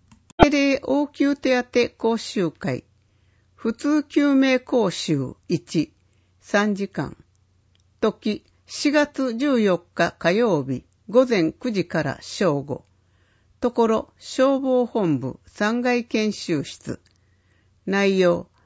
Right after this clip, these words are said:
成人に対する心肺蘇生法、エーイーディー取り扱い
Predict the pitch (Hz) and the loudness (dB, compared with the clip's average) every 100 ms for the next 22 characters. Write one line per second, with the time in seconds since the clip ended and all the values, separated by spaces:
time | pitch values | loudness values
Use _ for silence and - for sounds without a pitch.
0 | _ _ - - 285 285 285 277 269 254 | _ _ -6 0 2 4 4 6 4 2
1 | 254 196 - 156 143 - - 254 214 180 | 0 0 -2 -4 -4 -6 -2 -2 0 0
2 | 147 135 151 - 175 165 135 160 147 - | 0 0 -6 -2 2 2 0 -6 -6 -8
3 | _ _ _ _ - 233 269 269 269 269 | _ _ _ _ 0 2 4 2 4 2
4 | 240 214 - 147 160 160 - - 151 143 | 2 0 0 0 0 0 -4 -6 -4 -4